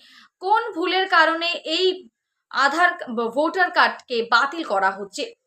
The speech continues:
এবং প্রায় আটাত্তর শতাংশ ভোটারদের নাম কিন্তু বাতিল করেছে।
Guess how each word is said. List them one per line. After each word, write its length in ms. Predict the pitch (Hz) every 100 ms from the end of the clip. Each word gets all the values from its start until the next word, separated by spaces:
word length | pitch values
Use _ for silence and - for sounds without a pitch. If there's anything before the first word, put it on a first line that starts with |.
| _ _
এবং 420 | - 392 349 247 240
প্রায় 240 | - 302 294
আটাত্তর 880 | - 254 302 - 381 381 - 381 392
শতাংশ 680 | - 262 247 277 277 277 302 285 - - 240
ভোটারদের 640 | 240 320 349 330 311 311
নাম 400 | 277 240 220 247 233
কিন্তু 320 | 240 214 285 247
বাতিল 340 | 233 233 294 233
করেছে। 300 | - 190 190